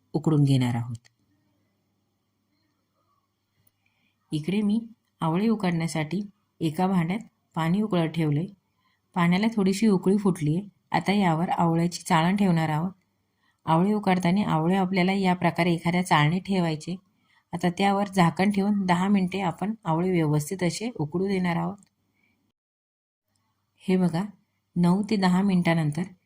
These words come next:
आवळे व्यवस्थित असे उकडले. आता थंड होऊ देणार आहोत, त्यानंतरच पाकळ्या मोकळ्या करायच्या आहे. हे बघा, आवळे व्यवस्थित असे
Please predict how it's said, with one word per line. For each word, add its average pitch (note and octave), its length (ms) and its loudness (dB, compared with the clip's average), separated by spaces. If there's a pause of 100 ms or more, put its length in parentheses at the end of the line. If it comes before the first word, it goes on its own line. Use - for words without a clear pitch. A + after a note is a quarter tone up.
(360)
आवळे E3+ 280 0
व्यवस्थित F3+ 560 0
असे G3 280 -2 (360)
उकडले. F#3+ 520 0 (640)
आता E3 280 -2
थंड F#3 220 6
होऊ G#3+ 200 4
देणार F#3+ 320 2
आहोत, F#3+ 200 0 (420)
त्यानंतरच G3 640 0
पाकळ्या E3 380 0
मोकळ्या E3+ 360 0
करायच्या E3+ 420 -2
आहे. G3 80 -6 (2000)
हे F3 160 2
बघा, E3+ 240 0 (180)
आवळे E3+ 300 2
व्यवस्थित E3+ 540 0
असे G3 260 -2